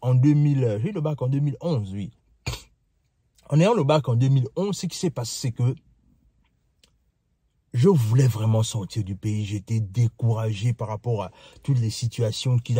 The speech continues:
qui se passaient au pays. J'étais dégoûté, ça m'énervait. Tout ce que je voulais, c'est sortir du pays, en fait. Et la réalité, c'est que c'était compliqué. La première tentative que j'ai faite d'abord, quand j'ai eu le bac,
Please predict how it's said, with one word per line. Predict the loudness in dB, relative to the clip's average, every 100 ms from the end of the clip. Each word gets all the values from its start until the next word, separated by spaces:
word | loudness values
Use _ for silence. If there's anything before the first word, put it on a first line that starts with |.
| -2 -6
qui | -4
se | -2 -2
passaient | -2 -4 -2
au | -2
pays. | -2 -2 0 2
J'étais | 2 0 -4
dégoûté, | 0 2 4 0 2 2 2 0 -12 -8
ça | -2 2
m'énervait. | 2 4 4 4 4 2
Tout | 2 -2
ce | -2
que | 2
je | 2
voulais, | 2 2 2 2 0 -6 _
c'est | -4 -2
sortir | 0 -2 -2 0 0
du | 0
pays, | -2 0 0 -2
en | -6
fait. | -14 -18 _ _ _ _ _ _ _ _ -20 -20 -8 2
Et |
la | 4
réalité, | 6 6 6 2 2 0
c'est | 0
que | 2 2 2 -6 _ _
c'était | -4 -2 -2
compliqué. | 2 2 2 -2 0 2 2 0 -4 _ _ _ -12 -12 -8
La | -4
première | 2 4 6
tentative | 4 2 0 0 0
que | 2
j'ai | 4 4
faite | 2 -2
d'abord, | -2 -2 0 -2
quand | 0
j'ai | 2
eu | 2
le | 0
bac, | 0 -2